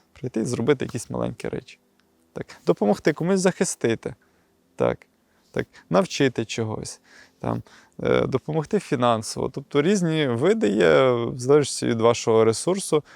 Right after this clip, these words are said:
в залежності від потреб інших людей, але ми всі можемо робити служіння. Є різний, різний їх рівень. Він не означає, що одне краще, одне гірше, так? Але потрібно дивитися, що людині потрібно. Допустимо,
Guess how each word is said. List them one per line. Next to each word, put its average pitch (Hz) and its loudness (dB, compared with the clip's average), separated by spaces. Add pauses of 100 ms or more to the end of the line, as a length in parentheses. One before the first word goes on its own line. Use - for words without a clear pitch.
(200)
в 123 -4
залежності 135 0
від 107 -4
потреб 127 2
інших - -8
людей, 123 2
але 117 4
ми 117 -2
всі 147 -4
можемо 117 -2
робити 113 -4
служіння. - -12 (260)
Є 196 6 (220)
різний, 190 4
різний 160 2
їх 151 -2
рівень. 123 0 (520)
Він 156 0
не 165 6
означає, 165 6
що 160 4
одне 147 2
краще, 160 4
одне 117 0
гірше, 110 -6
так? 139 -2 (640)
Але 139 6
потрібно 170 4
дивитися, 175 4
що 196 6
людині 180 4
потрібно. 151 2 (500)
Допустимо, 143 -2